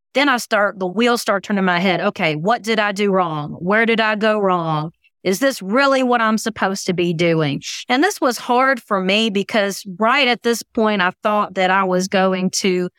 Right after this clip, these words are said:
start to drop to part-time practice. And all of a sudden I had this huge drop in caseload and nobody to replace them. And this was really scary for me because, as you were mentioning before,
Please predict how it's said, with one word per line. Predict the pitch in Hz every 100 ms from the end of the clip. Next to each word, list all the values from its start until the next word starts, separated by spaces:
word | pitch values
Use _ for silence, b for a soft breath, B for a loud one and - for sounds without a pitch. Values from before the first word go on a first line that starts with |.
| _ _ _ _ -
start | - - 220 208 208 -
to | 220 190
drop | 175 190 185
to | -
part-time | 185 - 214 202 - 190 175
practice. | - 220 214 208 185
And | 185 180
all | 196
of | 180
a |
sudden | 170 208 190
I | 180
had | 175 202 175
this | 170 - _
huge | - - 247 247 208
drop | - 208 196 190
in | 180
caseload | - 196 196 - 165 160 165 - -
and | 196 185 185
nobody | 202 208 202 190 180
to | 185 190
replace | 175 180 - 180 180 - -
them. | 156 139 120 180 - _ _ _ _ _ _ _ _
And | 226 240
this | 269
was | 320 285
really | 277 226 214
scary | - 196 196 190
for | 190 202 185
me | 185
because, | 185 196 185
as | 185 180
you | 190
were | 185
mentioning | 180 190 196 180 175
before, | 160 - 220 226 196